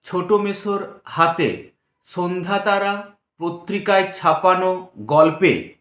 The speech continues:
নিজেকে খুঁজে পায় না, তখন তার শিল্প সত্তায় তথা শিল্পীর মনে যে আঘাত সৃষ্টি হয়, অন্যান্য শিল্পীর মতো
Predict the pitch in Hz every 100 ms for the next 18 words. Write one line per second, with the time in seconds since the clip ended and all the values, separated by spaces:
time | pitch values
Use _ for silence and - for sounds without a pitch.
0 | _ _ _ _ 147 190 170 220 226 226
1 | 220 220 - _ _ - 190 170 202 202
2 | 202 202 _ _ _ _ _ _ _ 170
3 | 156 202 196 120 - - _ _ _ _
4 | _ _ _ 160 - 208 202 202 202 190
5 | 190 - - _ _ _ _ - 185 180
6 | 175 196 - 180 170 - 190 185 190 -
7 | 160 180 170 - 175 175 202 185 175 160
8 | 180 135 - - _ _ _ _ _ 113
9 | 143 170 - 139 156 190 226 - 214 202
10 | - 180 147 - - - _ _ _ _
11 | _ _ _ - 160 190 208 208 202 202
12 | - 190 175 196 185 175 165 165 160 90
13 | -